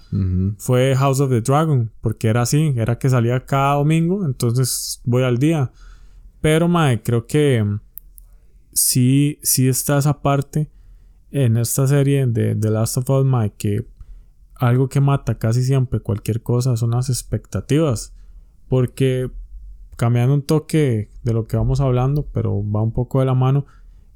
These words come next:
Speaker 2: fue como con el último disco de Gojira.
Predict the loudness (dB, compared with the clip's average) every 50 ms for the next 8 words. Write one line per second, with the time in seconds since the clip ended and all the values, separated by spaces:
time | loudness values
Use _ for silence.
0 | -18 -8 -4 -4 -2 0 0 0 0 0 0 -2 -2 0 0 -2 -2 -2 -2 -2
1 | -2 0 0 0 0 -2 -2 -2 0 0 0 0 0 0 0 2 0 0 0 -2
2 | -4 -6